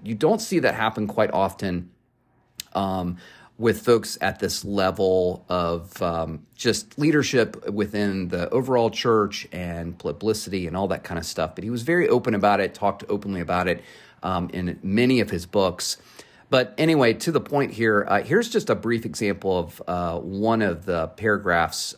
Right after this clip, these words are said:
um, from the book, and I'll just read that here. "The gospel is absurd, and the life of Jesus is meaningless unless we believe that he lived, died, and rose again, with but one purpose in mind,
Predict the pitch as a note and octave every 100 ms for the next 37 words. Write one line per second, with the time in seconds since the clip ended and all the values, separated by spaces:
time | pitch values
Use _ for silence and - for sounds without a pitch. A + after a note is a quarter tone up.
0 | - F2 E2 F#2 - - G#2+ G2 E2 G2+
1 | F2+ E2+ E2+ F#2+ F#2+ G2+ - F#2 F2 E2+
2 | - - F#2 F2+ E2+ - - - C3+ A#2+
3 | F#3+ D#4+ - D#3 B2+ A#2+ - C#3 B2+ A#2
4 | G2+ - A#2+ F#2 D2 - - _ G#2+ G#2
5 | G2+ C3 E3+ F3+ C3+ A2+ A2 G#2 F#2 F2
6 | - - G2+ F2+ G2 G#2+ A#2+ B2 - -
7 | - - - _ G#2 G#2+ D3 D3 E3 A2+
8 | G#2+ G#2+ E3 F#3+ D3 A#2+ - G#2+ G2+ A#2+
9 | E3 F#3 F3 E3 - - _ A#2+ A2 B2+
10 | C3+ C3 B2+ - - G#2 G#2 A2 G#2+ G2+
11 | G2 D#2+ - - _ _ _ _ _ _
12 | - A2+ - C3 A#2 D3 D#3+ D3 F#3+ D3+
13 | - - - A2 B2 C3 -